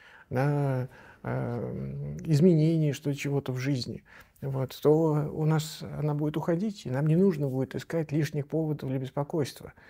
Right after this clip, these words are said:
Вот. А, к сожалению, э, многие люди вот с такой эпихондрической настроенностью, э, просто лишены этой постоянной вовлеченности в жизнь. И это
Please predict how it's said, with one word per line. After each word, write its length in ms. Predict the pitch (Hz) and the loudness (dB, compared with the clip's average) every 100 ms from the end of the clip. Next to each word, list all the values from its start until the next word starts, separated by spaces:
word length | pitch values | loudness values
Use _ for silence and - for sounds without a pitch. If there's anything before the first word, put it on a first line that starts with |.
| - - - - | -20 -20 -20 -6
Вот. 320 | 135 123 - | -4 -4 -6
А, 40 | |
к 60 | - | 0
сожалению, 680 | 156 147 170 214 202 127 117 - - - | 0 2 0 0 0 0 -4 -14 -20 -4
э, 400 | 131 117 117 117 | 0 0 0 -2
многие 680 | 139 139 160 156 131 123 120 | 0 4 4 2 0 0 0
люди 320 | 147 151 143 | 0 0 0
вот 200 | 127 - | -4 -6
с 60 | - | -6
такой 240 | - 143 | -2 -4
эпихондрической 760 | 143 - 139 143 151 - - | -4 -2 0 0 -2 -4 -4
настроенностью, 760 | 127 127 190 214 180 135 - 139 - - - | -4 -2 0 0 0 -2 -6 -10 -10 -20 -10
э, 240 | 135 135 131 | -4 -2 2
просто 320 | 160 151 156 | 2 2 0
лишены 600 | 147 147 156 147 190 175 | 0 0 0 0 0 0
этой 220 | 139 131 | -2 -4
постоянной 640 | - - 151 135 151 160 139 | -6 -6 -2 0 0 2 2
вовлеченности 760 | 139 143 139 - 147 131 151 | 4 2 2 -2 -2 -4 -4
в 60 | 139 | -4
жизнь. 420 | 165 127 - - _ - - _ | -2 -2 -4 -12 _ -20 -20 _
И 340 | - 127 120 113 | 0 2 2 2
это 380 | 143 151 127 | 2 4 2